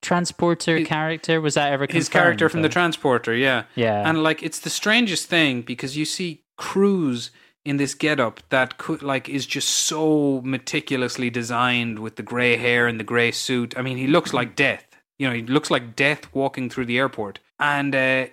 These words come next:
Speaker 2: basically, Cruise kind of encounters, in the form of Jason Statham,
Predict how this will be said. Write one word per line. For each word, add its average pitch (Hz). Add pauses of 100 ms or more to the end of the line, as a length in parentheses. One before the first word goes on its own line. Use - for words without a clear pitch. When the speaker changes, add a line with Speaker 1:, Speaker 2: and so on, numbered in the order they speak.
(160)
Speaker 2:
basically, 170
Cruise 156
kind 139
of 131 (480)
encounters, 120
in 151
the 147
form 151
of 135
Jason 143
Statham, 135